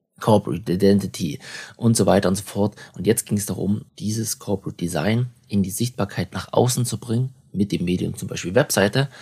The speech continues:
Und auch hier, ah, bei der Webseite müssen wir jetzt erstmal gucken, weil das Design oder Design entwickeln hat ganz schön viel gekostet, ähm, hat man am Anfang nicht so gedacht.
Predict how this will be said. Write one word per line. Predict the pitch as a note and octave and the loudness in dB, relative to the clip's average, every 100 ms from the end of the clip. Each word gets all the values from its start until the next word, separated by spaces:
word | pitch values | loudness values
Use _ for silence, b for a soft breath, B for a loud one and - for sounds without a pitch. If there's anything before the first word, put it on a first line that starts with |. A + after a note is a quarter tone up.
| B B | B B
Und | - G#2 | -2 0
auch | F#2+ | 0
hier, | C3 C#3+ C#3+ B B B B B | 2 2 2 B B B B B
ah, | - B2+ B2+ | 2 4 6
bei | A2+ | 6
der | G#2 | 4
Webseite | C3 - A#2+ | 4 2 4
müssen | A2+ B2 | 4 4
wir | A#2+ | 2
jetzt | A2+ | 2
erstmal | - A#2 - | -2 -4 -2
gucken, | D#3 F3 D#3+ _ - | 2 2 0 _ -2
weil | G#2 A2+ - | 2 4 2
das | - - - - | -2 -4 -4 -10
Design | A#2 G#2+ G2 B2 A2+ - - | -2 2 4 4 0 -4 -4
oder | G#2 | 0
Design | G2 G2 G#2+ | 2 4 2
entwickeln | G#2 - A2 | 0 -2 -2
hat | G#2 - | -2 2
ganz | G#2 C3+ | 2 4
schön | A#2+ | 2
viel | - C3 | 4 4
gekostet, | A2+ - G2+ G#2 A2+ - | 4 0 -2 -2 -4 -6
ähm, | G2 G2 F2 G#2+ | -6 -4 -6 -8
hat | - | -4
man | G2 | -4
am | D#2 | -2
Anfang | A#2 G#2 | -2 0
nicht | G#2 | 0
so | - | 0
gedacht. | G2 F#2 B2+ | 0 0 0